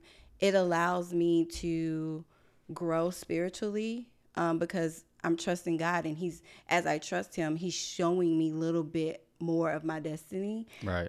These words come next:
Speaker 1: Um, and so it's just, it's great. It's a gr-, it's, it's a great, it's great. I mean, it's, it har-, it's hard sometimes.
Speaker 2: Yeah.
Speaker 1: Um, but at
Speaker 2: That's
Speaker 1: the
Speaker 2: real.
Speaker 1: same time, um,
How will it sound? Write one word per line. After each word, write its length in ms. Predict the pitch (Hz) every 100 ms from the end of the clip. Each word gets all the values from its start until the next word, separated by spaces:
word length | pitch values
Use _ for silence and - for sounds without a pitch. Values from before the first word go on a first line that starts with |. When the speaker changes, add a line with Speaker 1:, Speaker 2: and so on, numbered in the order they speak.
| -
Speaker 1:
Um, 640 | 175 165 156 151 165 170 -
and 180 | 175 170
so 240 | 180 170 170
it's 160 | 170
just, 260 | 180 170 - - - _ _ _ _ _ _ _ _ _ _ _ _ _ -
it's 160 | 208
great. 340 | 214 320 - -
It's 160 | 185
a 60 | 190
gr-, 80 | 190 -
it's, 200 | 190 -
it's 180 | 185 202
a 60 |
great, 380 | 175 180 180 - - _ -
it's 180 | 185 - -
great. 340 | 180 185 170 -
I 60 |
mean, 200 | 190 180
it's, 140 | 175 - - _ _ _ -
it 120 | -
har-, 240 | - 240 -
it's 160 | 196 -
hard 380 | 202 180 165 -
sometimes. 540 | 170 170 170 185 190
Speaker 2:
Yeah. 200 | 180 170
Speaker 1:
Um, 440 | 170 165 165 160 -
but 280 | 180 170 131
at 100 | -
Speaker 2:
That's 120 | -
Speaker 1:
the 80 | 175
Speaker 2:
real. 100 | 175
Speaker 1:
same 260 | 175 170 170
time, 640 | 170 170 160 151 156 170 - - - - - _ _ -
um, 480 | 160 160 156 151